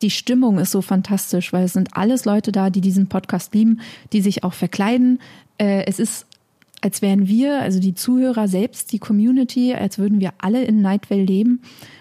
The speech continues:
Und es ist einfach total familiär. Und ich hab auch eine Freundin mitgenommen, hallo Franzi, die vorher gar nichts von Night Vale kannte und sie hat sich auch köstlich amüsiert. Äh, das heißt, man muss keine Vorkenntnisse haben,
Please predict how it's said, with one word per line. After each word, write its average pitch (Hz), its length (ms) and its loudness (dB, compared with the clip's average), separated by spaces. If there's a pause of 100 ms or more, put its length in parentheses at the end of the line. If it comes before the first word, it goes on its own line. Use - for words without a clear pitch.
(140)
Und 214 140 0
es 202 140 0
ist 190 180 -4
einfach 196 280 -2
total 202 360 -2
familiär. 202 560 2 (520)
Und 226 100 2
ich 214 140 -2
hab 208 160 -6
auch 196 280 -2
eine 202 100 2
Freundin 254 360 0
mitgenommen, 233 540 2
hallo 208 120 0
Franzi, 240 420 -2 (280)
die 208 80 0
vorher 233 240 0
gar 214 240 0
nichts 277 220 0
von 240 160 0
Night 226 240 2
Vale 208 140 0
kannte 226 440 0
und 196 120 -2
sie 196 100 0
hat 180 100 -2
sich - 200 -12
auch - 300 -6
köstlich 220 460 -4
amüsiert. 202 340 0 (580)
Äh, 226 320 0
das 214 200 -4
heißt, 226 360 -2
man 208 100 4
muss 247 300 0
keine 240 320 0
Vorkenntnisse 202 680 -2
haben, 190 300 2